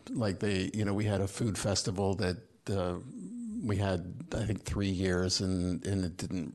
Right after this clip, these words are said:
really do very well for us. Uh, Restaurant Week is something that we have, uh, we've spent a lot of time looking at, and,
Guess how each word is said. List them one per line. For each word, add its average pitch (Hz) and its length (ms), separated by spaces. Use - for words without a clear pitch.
really 90 440
do 90 460
very 87 240
well 85 280
for 80 320
us. - 180
Uh, 92 360
Restaurant 113 600
Week 107 200
is 104 100
something 107 360
that 95 140
we 98 220
have, 92 400
uh, 92 220
we've 101 160
spent 98 220
a 90 40
lot 92 280
of 98 80
time 98 360
looking 101 380
at, 92 260
and, 92 340